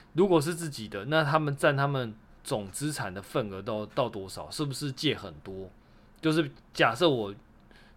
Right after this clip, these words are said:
假设我身上只有三千万美金，那我借给他两万，两千五百万美金，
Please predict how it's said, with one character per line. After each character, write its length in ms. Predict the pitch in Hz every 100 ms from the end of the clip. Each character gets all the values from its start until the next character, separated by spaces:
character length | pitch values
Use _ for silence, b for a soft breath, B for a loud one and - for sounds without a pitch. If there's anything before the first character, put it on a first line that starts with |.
| -
假 180 | 135 135
设 120 | 170
我 120 | 127
身 220 | - 151
上 160 | 151 131
只 60 |
有 60 | 127
三 220 | 135 131
千 120 | 127
万 100 | 127
美 160 | 110 82
金， 280 | 85 98 98 139
那 240 | 131 110 b b b - - - - - - -
我 80 | 131
借 180 | 151 156
给 140 | 120
他 220 | 123 147
两 160 | 131 107
万， 240 | 143 135 113 -
两 220 | 110 104
千 240 | - 147
五 80 | 127
百 180 | 117 104
万 160 | 120 110
美 180 | 87
金， 240 | 85 95